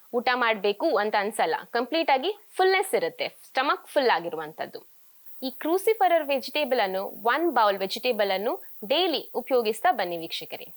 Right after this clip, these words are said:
ಇನ್ನೊಂದು ಯಾವ್ದಂದ್ರೆ ಆಪಲ್. ಒಂದು ಪ್ರವರ್ಬ್ ಇದೆ ಇಂಗ್ಲಿಷ್ ಅಲ್ಲಿ, "An apple a day keeps a doctor away." ನಾನೇನ್ ಹೇಳ್ತೇನೆ ಅಂದ್ರೆ, "An apple a day keeps extra weight away" ಅಂತ. ಯಾಕಂದ್ರೆ ಇದ್ರಲ್ಲಿ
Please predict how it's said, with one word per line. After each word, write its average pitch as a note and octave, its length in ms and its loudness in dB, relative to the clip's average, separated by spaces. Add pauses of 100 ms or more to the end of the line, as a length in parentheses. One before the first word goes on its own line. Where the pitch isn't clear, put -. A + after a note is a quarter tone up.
(240)
ಇನ್ನೊಂದು E4 240 2
ಯಾವ್ದಂದ್ರೆ D#4 680 2 (160)
ಆಪಲ್. - 340 0 (220)
ಒಂದು B3 100 -2
ಪ್ರವರ್ಬ್ C4+ 420 4
ಇದೆ G#3 180 2
ಇಂಗ್ಲಿಷ್ A3 300 0
ಅಲ್ಲಿ, E3+ 160 -2
"An F3+ 240 -4
apple E4 580 2
a A#3 80 0
day F#3 140 -2 (120)
keeps D4 280 -2
a - 20 -6
doctor A3+ 400 0
away." D#3 260 -6
ನಾನೇನ್ C#4 320 0
ಹೇಳ್ತೇನೆ B3+ 380 0
ಅಂದ್ರೆ, G#3 380 0 (380)
"An F#3+ 60 -4
apple D4 640 2
a A#3 80 0
day G3 220 -2 (140)
keeps - 420 -4
extra E4+ 460 2
weight - 420 -2 (200)
away" F#3 140 -2
ಅಂತ. D3+ 220 -6 (440)
ಯಾಕಂದ್ರೆ C#4 420 4
ಇದ್ರಲ್ಲಿ C#4 720 2